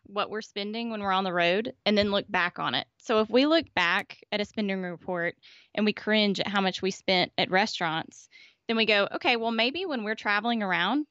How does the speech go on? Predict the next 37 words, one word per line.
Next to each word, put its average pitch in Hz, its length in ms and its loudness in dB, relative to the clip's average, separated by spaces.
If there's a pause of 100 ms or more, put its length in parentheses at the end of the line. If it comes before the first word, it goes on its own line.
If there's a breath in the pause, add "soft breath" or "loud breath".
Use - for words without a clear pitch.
going 240 300 2
to 269 60 0
restaurants 269 720 -2
isn't 214 240 0
one 233 100 -2
of 233 60 -2
the 214 60 -4
most 214 260 -2
important 202 400 -6
things 220 280 0
to - 140 0
us. - 300 -6 (340 loud breath)
Maybe 262 280 6
instead 240 520 4
we 202 120 0
wanna 202 200 0
spend 202 300 -2
money 196 460 0
renting 196 420 -2
kayaks 190 920 -2
to 190 100 -8
go 190 260 2
kayak 190 420 -2
around 185 220 -2
the 170 80 -6
lake 190 480 0 (500 soft breath)
and 202 460 0
go 208 180 0
out 185 160 0
to - 140 -16
eat 233 280 -6
a 185 60 -8
few 185 460 -4 (260)
less 185 260 -2
times. - 520 -8 (180 soft breath)
It's 233 180 -4
balancing 226 1000 -2